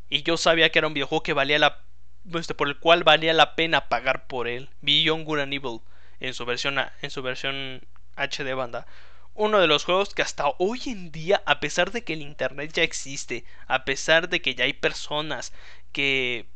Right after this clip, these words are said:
buscan preservar los videojuegos, hay gente que sigue ignorando Beyond Good and Evil. ¿Por qué? Por ser de Ubisoft y por ser un videojuego de...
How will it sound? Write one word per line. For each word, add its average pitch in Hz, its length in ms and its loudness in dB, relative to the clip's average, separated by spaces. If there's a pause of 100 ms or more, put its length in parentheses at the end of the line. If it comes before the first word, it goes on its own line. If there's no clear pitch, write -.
(600)
buscan 170 540 2
preservar 143 600 2
los 139 220 -2
videojuegos, 151 720 -4 (340)
hay 165 160 6
gente 180 380 0
que 175 80 -6
sigue 180 260 -2
ignorando 156 480 -2
Beyond 143 340 -4
Good 151 180 -2
and 139 120 -4
Evil. 127 280 -6 (360)
¿Por 127 160 0
qué? 180 140 6
Por 143 180 -2
ser 143 160 -2
de 143 260 -2
Ubisoft 135 440 -4 (160)
y 131 100 -4
por 123 360 -4 (120)
ser 131 240 -4
un 131 80 -8
videojuego 123 480 -6
de... 104 320 -10